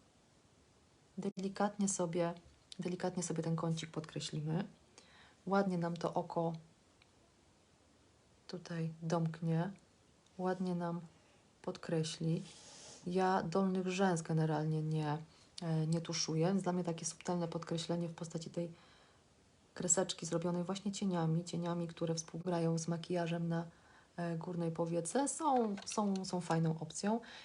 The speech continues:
I to samo znowu tą kreską jakby do wewnętrznego kącika oka nie jedziemy, e, zostawiamy jak najbliżej zewnętrznego. U mnie to jest tak maksimum do, do połowy,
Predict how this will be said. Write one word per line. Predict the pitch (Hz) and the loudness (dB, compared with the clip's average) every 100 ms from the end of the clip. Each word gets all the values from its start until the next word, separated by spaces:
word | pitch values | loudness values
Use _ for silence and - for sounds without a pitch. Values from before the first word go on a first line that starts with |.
| - | -12
I | - | -4
to | 226 | 0
samo | - 190 | 4 4
znowu | 165 165 160 | 4 4 2
tą | 160 165 | 0 -2
kreską | - 196 - 190 | 0 -2 -2 -2
jakby | 185 180 175 | -2 -2 -2
do | 202 202 | 2 2
wewnętrznego | 196 190 185 190 180 | 2 0 -4 -2 -2
kącika | 180 185 180 - - | -2 -2 -4 -6 -6
oka | 170 180 | -4 -2
nie | 175 196 | 0 0
jedziemy, | 185 190 180 190 226 - - - - | 0 0 2 0 -2 -10 -20 -14 -6
e, | 165 | -2
zostawiamy | 180 - 185 190 185 185 180 180 - - | 0 2 2 4 2 2 2 0 -6 -2
jak | 190 196 | -2 2
najbliżej | 185 175 180 170 | 0 0 0 2
zewnętrznego. | 180 175 175 175 175 165 175 | 2 2 0 0 0 2 2
U | |
mnie | 180 185 | 2 0
to | 180 | -2
jest | 165 | -2
tak | 180 | -4
maksimum | 180 180 - 175 165 | -2 -2 -2 0 2
do, | 156 | 0
do | 160 165 | 0 -2
połowy, | 165 165 160 156 170 | 4 6 6 4 2